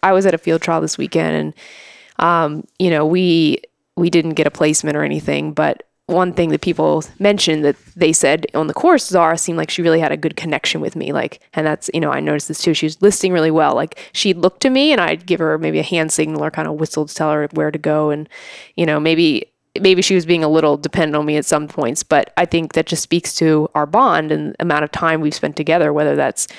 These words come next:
training for hunting or just training for other things. I mean, I spent a long time training her to be a therapy dog and just be calm in situations where, you know, lots going on, you're around elderly people, you gotta be chill. And,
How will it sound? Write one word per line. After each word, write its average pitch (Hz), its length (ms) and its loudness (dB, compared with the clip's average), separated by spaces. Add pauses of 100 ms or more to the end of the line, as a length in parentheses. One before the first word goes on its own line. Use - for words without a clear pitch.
(420)
training 175 360 0
for 151 140 -2
hunting 277 460 2
or 160 180 2
just 151 380 -4
training 175 260 0
for - 80 0
other 180 160 4
things. 151 280 -4
I 156 40 -6
mean, 151 140 -4
I 156 80 -2
spent 156 320 -2 (100)
a 160 60 -2
long 151 200 -2
time 151 300 -4
training 156 260 -2
her 151 80 -4
to 143 60 -6
be 151 100 -4
a 147 60 -2
therapy 160 400 0
dog 151 400 0
and 151 100 -8
just - 160 -12
be 147 100 -4
calm 147 540 0
in 147 220 -4 (400)
situations 151 800 0
where, 147 260 2
you 147 120 -6
know, 147 100 -4
lots 143 220 -2
going 143 200 -4
on, 185 520 2
you're 151 140 -4
around 143 260 -4
elderly 151 360 0
people, 151 380 -2
you 147 100 -4
gotta 147 200 -4
be 151 120 -6
chill. 147 600 0
And, 143 180 -6